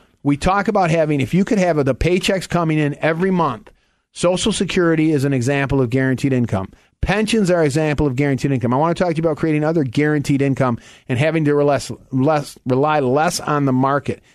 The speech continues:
If you could create that, let me do this, though, before we get to the break. I wanna offer this retirement planning packet. It also includes the end-of-year planning ideas we talked about. Okay,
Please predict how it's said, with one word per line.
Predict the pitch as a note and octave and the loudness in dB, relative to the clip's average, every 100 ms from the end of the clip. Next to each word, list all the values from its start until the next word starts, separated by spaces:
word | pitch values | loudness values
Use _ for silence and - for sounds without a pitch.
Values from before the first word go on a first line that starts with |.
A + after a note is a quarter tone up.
| - | -6
If | B2 | -2
you | C#3 G3+ | 0 0
could | G#3+ | 0
create | - E3+ D#3 C#3 | 0 2 2 2
that, | B2+ C#3+ | 0 0
let | G#3 | 0
me | A3 | 0
do | D#3+ | 0
this, | C3+ - | 0 0
though, | A#2 | -2
before | B2 D#3+ C#3+ | 0 0 0
we | |
get | B2 C3 | 0 -2
to | - | -2
the | A#2+ | -2
break. | A2 B2 G#2+ - _ _ - | 0 0 -2 -8 _ _ -6
I | |
wanna | C3+ G3 A3 | 0 0 2
offer | F3 F3 D#3+ | 0 0 -2
this | D3 - | -4 -2
retirement | C3 D3 C3+ C3 | -4 -2 -2 -2
planning | - C3 C#3 C#3 | -2 -2 0 2
packet. | D3 C#3 D#3+ D#3 _ _ _ - | 2 0 -2 -4 _ _ _ -2
It | E3+ F3 | -2 0
also | F#3 B3 - A#3+ | 0 0 2 0
includes | A3 E3 - F3+ F3 D#3+ C3+ | 2 -2 0 0 2 2 0
the | C3+ - | 0 0
end-of-year | E3 E3+ D#3+ D#3 D3 | -2 0 0 0 0
planning | - D3 D3 C#3+ A#2 | 0 -2 0 0 0
ideas | A#2 A#2+ A2+ | 0 0 0
we | A2 B2 | 0 -2
talked | - C3+ C3 - | -2 -2 -2 -2
about. | G2+ F#2 - _ _ _ _ - | -2 -4 -8 _ _ _ _ -8
Okay, | B2 C#3+ C#3 | -2 0 -2